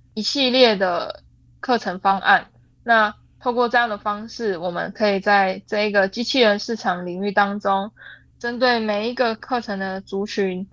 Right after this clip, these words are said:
提供这样的方案。那这是目前其他人或者是积木教育中心没有的服务。除了这样的当下，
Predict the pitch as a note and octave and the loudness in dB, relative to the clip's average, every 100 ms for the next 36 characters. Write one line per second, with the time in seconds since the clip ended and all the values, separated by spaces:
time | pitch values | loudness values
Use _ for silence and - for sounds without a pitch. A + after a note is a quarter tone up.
0 | _ _ _ G3+ G#3 G#3+ G#3+ A3 G#3+ G3 | _ _ _ -2 4 4 4 4 2 0
1 | - G3 G3 G#3 G3 G3+ G#3+ G#3+ G#3+ A3+ | -4 -4 -2 -2 0 -2 -2 -4 -6 -2
2 | G#3+ G#3+ _ _ _ C#4 B3+ G#3 - G3 | -4 -4 _ _ _ -8 -6 -6 -6 -6
3 | F#3+ F#3+ G3 _ _ - G#3 G3+ A3+ A3+ | -6 -8 -12 _ _ -12 -10 -2 2 4
4 | G#3 F#3+ F#3+ F#3+ G#3 _ _ _ - - | 4 2 -2 -6 -8 _ _ _ -20 -12
5 | - A#3 G3 - A3 - G#3+ G#3+ G#3 G#3 | 0 0 0 -2 -6 -4 -4 -2 0 0
6 | G3+ G#3 G3 - G3 G3 G3 F#3+ E3+ F3 | 0 -2 -4 -4 -4 -2 0 0 0 -6
7 | - D#3+ - F#3 D3 - - - - - | -8 -8 -4 -4 -4 -10 -20 -20 -20 -20
8 | - A3+ A3 A#3+ B3 A3 G3 G#3 G#3 A3 | -6 -2 -2 0 0 0 0 -2 -2 -6
9 | - G#3+ F3+ | -2 0 0